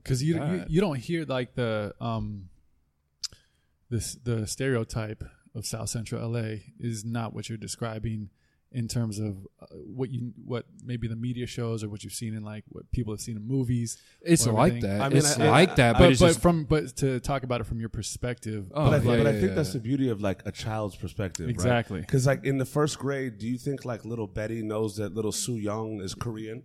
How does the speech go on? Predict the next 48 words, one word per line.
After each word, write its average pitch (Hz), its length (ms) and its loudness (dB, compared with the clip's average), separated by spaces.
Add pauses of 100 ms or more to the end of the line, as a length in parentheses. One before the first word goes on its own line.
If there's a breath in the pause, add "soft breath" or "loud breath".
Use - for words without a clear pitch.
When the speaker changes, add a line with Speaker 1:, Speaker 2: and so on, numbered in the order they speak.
(120)
Speaker 1:
No. 120 300 4
Speaker 2:
Yeah, 117 80 2
yeah, 110 60 0 (100)
Speaker 3:
You 107 60 0
know 139 80 6
what 151 80 6
I - 20 8
Speaker 2:
we, 151 80 4
Speaker 3:
mean? 156 120 2
Speaker 2:
we're 156 40 2
not 147 140 4
Speaker 3:
Like, 127 140 2
Speaker 2:
thinking 131 200 2
Speaker 3:
or, 123 60 6
Speaker 2:
of - 80 0
Speaker 3:
or 123 140 2
Speaker 2:
that. 123 60 -2
Speaker 3:
little 131 160 -2
Brandon's 123 440 0
black. 117 400 -4
Like, 117 200 -10
nobody 156 500 -2
knows 139 400 0
these 123 200 0
things 120 380 0
until 113 260 0
we 113 220 0
grow 107 340 0
up. 127 300 -2 (340)
Speaker 2:
We 107 80 -4
just 127 160 -4
wanted 127 220 0
to 98 80 -4
play, 113 420 -2
like, 90 380 -12
all, 107 280 -8
like, 95 220 -12
literally, 101 540 -4
like, 92 260 -14
and 104 120 -8
I'm 104 140 -6
so 101 280 -8
thankful, 101 500 -10
like, 92 380 -12
even 104 260 -6
though 95 80 -6
I'm 92 180 -10
young 92 440 -10